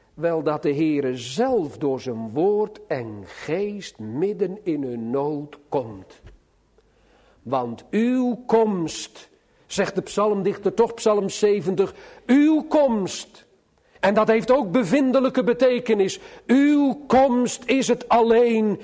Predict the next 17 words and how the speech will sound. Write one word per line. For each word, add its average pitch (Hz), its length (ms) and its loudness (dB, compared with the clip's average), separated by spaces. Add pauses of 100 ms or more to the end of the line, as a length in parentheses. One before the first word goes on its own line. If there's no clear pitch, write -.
(240)
die 214 300 0
mijn 208 420 4
heil 190 500 2
volmaken 170 840 0
kan. 123 420 -8 (2000)
Bidden 117 320 -10
we 110 80 -10
daar 110 240 -12
wel 113 140 -14
om? 135 320 -18 (1000)
O 135 440 -4
God, - 720 -18 (960)
kom 156 280 -4
in 151 120 -4
uw 135 320 -4
lieve 139 340 -6
Zoon 117 720 -8